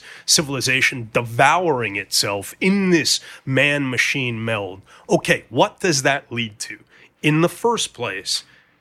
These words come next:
okay, speaking of the Dadaists, in the first place, you get this Bao Manifesto,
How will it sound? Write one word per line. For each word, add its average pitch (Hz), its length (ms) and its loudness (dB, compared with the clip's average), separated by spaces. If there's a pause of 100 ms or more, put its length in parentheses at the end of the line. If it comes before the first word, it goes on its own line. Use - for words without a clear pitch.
(120)
okay, 117 340 0 (1200)
speaking 196 680 2
of 139 320 2
the 127 100 -2
Dadaists, - 1000 -2
in 131 160 0
the 151 80 2
first - 400 -2
place, 113 360 -6
you 113 140 -4
get 135 240 -2
this - 160 -4
Bao 107 340 -2
Manifesto, 98 760 -8